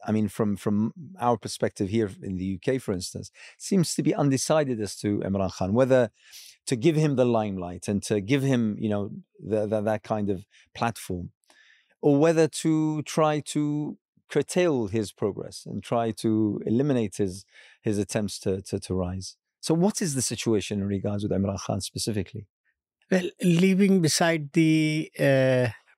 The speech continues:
Speaker 2: political personalities.
Speaker 1: Yes.
Speaker 2: Basically, the struggle is between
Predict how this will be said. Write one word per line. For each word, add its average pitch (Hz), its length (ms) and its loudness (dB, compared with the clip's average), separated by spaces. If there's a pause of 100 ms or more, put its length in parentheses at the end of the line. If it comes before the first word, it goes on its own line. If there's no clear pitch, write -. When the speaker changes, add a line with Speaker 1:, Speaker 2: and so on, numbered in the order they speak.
(260)
Speaker 2:
political 147 540 2
personalities. 110 1000 0
Speaker 1:
Yes. 104 340 0 (360)
Speaker 2:
Basically, 175 500 2
the 156 140 2
struggle 156 580 2 (140)
is 160 300 2 (120)
between 143 640 4